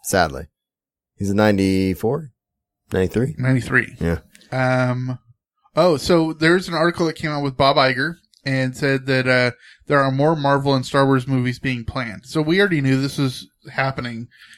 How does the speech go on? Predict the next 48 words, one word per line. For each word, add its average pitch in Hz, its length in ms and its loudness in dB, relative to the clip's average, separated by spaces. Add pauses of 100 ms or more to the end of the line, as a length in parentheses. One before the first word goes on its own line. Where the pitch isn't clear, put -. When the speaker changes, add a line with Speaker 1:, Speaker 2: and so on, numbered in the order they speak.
(240)
Speaker 2:
Um, 127 380 0 (120)
but 143 280 2
it, 139 220 -6 (140)
it, 156 100 -6 (100)
right 151 160 4
now 143 140 -2
they're 135 260 2
in 143 300 -4
talks 135 340 0
about 127 320 0
what's 131 360 -2
happening 127 340 -2
beyond 127 360 0
what 123 120 -2
they've 120 160 -4
announced. 117 520 -12
Speaker 1:
Right. 87 220 2 (340)
Speaker 2:
Um, 127 500 0
and 135 120 -4
they 135 120 0
said 135 340 2
that 131 160 0
they, 135 120 -4 (260)
they 131 160 -6
Speaker 1:
So 120 120 -2
beyond 120 260 2
episode 107 300 -2
nine 104 320 0
kind 80 160 -8
of 73 100 -12
thing. - 200 -14 (280)
Speaker 2:
Right. 139 340 0 (120)
Speaker 1:
Right. - 200 -4
Speaker 2:
Uh, 143 140 4
they've 139 200 2
already 165 180 4
said 156 300 2
that 143 140 -6
the 135 100 -2
twenty 156 340 -2
twenty 147 380 -2
trailer 131 520 2
for, 127 600 2
or 135 140 2
the 131 120 0
twenty 156 300 -4
twenty 143 300 -4
film 123 480 -2